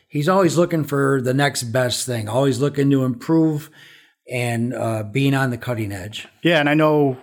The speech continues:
Speaker 2: pre-engineered solutions, for example, that help take down the amount of engineering time and things and the build times,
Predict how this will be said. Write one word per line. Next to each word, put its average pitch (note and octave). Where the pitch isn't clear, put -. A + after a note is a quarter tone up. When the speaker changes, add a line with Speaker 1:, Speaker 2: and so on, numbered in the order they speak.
Speaker 2:
pre-engineered D3+
solutions, D3
for B2+
example, A#2+
that B2+
help C3+
take D3
down C#3
the C3
amount C#3
of C3
engineering C3+
time C3
and B2+
things C3+
and B2
the A#2
build C3+
times, C3